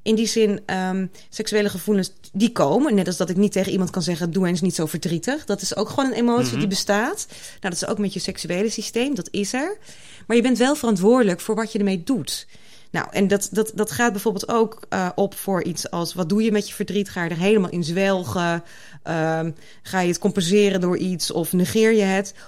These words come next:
Speaker 1: Of maak je een, een, een autonome keus van, "Hey, wacht even, deze emotie is er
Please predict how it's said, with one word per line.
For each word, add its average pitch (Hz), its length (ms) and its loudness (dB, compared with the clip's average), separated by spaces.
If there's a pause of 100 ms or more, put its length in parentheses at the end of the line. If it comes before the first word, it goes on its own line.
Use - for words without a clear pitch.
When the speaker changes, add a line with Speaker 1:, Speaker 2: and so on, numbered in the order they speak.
Speaker 1:
Of 196 180 -2
maak 202 240 2
je - 180 -8
een, 175 220 -4
een, 165 160 -6
een - 200 -8
autonome 196 600 2
keus 165 280 -4
van, 175 140 -6
"Hey, 175 260 -4
wacht 165 220 -8
even, 165 200 -8
deze 175 260 -4
emotie 165 400 -6
is 240 220 -2
er 214 160 -2